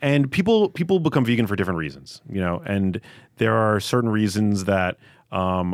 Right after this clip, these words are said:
I don't touch because, you know, for example, like, people who are ethical vegans,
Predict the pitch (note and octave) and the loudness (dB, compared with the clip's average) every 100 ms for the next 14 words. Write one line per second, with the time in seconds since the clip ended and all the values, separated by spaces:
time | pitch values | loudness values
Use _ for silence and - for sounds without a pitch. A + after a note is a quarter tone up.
0 | - G2+ G#2 A#2 D#3+ A#2+ - - G2 - | -4 -2 -2 -2 -2 -4 -6 -14 -14 -8
1 | F#2 F2+ F2+ E2+ E2+ - - _ G#2 F#2+ | -4 -2 -4 -6 -8 -12 -20 _ -4 -2
2 | G2+ G2 G2+ F#2+ F2+ D#2+ _ _ _ _ | -4 -2 -2 -2 -4 -6 _ _ _ _
3 | _ - - F#2 F2 A2 G#2 F#2+ G#2 F#2+ | _ -20 -8 -8 -4 -4 -2 -2 -4 -8
4 | F2 D#2+ D2+ D2 - - | -6 -6 -8 -10 -14 -16